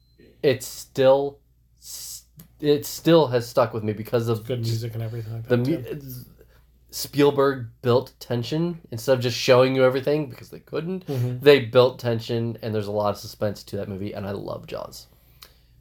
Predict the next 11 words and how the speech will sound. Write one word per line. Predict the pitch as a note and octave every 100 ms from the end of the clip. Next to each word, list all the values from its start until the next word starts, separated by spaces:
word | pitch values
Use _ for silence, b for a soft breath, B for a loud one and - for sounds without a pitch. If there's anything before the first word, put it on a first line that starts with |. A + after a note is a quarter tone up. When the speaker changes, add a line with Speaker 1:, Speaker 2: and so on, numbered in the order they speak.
| -
Speaker 1:
What | A3
about | B3
you? | A#3+ G#3 - _ _ _ - _ _
Speaker 2:
I | C3+
went | D#3+ A#3
with | A#3+ F#3
The | D3+
Arrival. | B2 A#2 A#2+ F#2 - A#2+ _ _ _ _ _ _ -
Speaker 1:
Oh, | G2
yeah. | G2 G#2 G#2+ A2+ A2+ A2+
Speaker 2:
Like, | D#3+ D3+ -